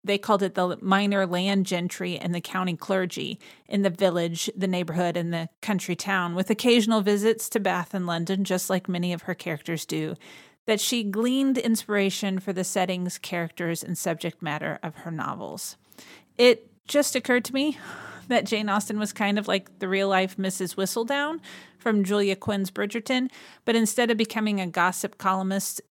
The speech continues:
she would turn said gossip into thoughtful, insightful fictional stories about the status of women in eighteenth century England.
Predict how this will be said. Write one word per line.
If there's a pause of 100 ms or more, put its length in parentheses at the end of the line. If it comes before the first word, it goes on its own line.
she
would (340)
turn
said
gossip
into
thoughtful,
insightful
fictional
stories
about
the
status
of
women
in
eighteenth
century
England.